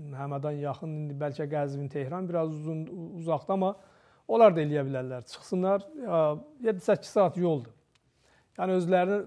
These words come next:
çox rahat bir şəkildə ora çatdıra bilərlər. Və futbol sevənlər, vətənini sevənlər mütləq gələcək.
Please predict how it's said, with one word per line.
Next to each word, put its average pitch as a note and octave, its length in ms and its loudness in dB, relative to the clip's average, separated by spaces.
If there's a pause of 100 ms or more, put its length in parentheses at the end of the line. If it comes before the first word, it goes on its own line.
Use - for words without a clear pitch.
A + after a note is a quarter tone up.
çox F3 220 0
rahat F3+ 200 2
bir E3+ 120 -4
şəkildə E3+ 360 -2
ora F3 140 2 (180)
çatdıra E3 540 0
bilərlər. C3+ 480 2 (600)
Və F#3 220 6 (380)
futbol F#3+ 320 4
sevənlər, F3 460 2
vətənini F3 440 0
sevənlər F3 440 2
mütləq E3 400 -2
gələcək. A#2 420 -6